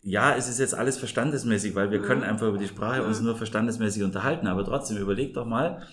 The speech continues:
Speaker 1: Erstens mal, viele Menschen blamieren sich gerne, wenn der Rahmen dafür da ist. Also ich sag mal,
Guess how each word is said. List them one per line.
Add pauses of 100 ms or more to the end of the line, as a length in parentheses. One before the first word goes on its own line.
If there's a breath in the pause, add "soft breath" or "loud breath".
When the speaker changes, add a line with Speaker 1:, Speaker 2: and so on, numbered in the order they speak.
(920 loud breath)
Speaker 1:
Erstens
mal,
viele
Menschen (380)
blamieren
sich
gerne, (460)
wenn
der
Rahmen
dafür
da
ist.
Also
ich
sag
mal,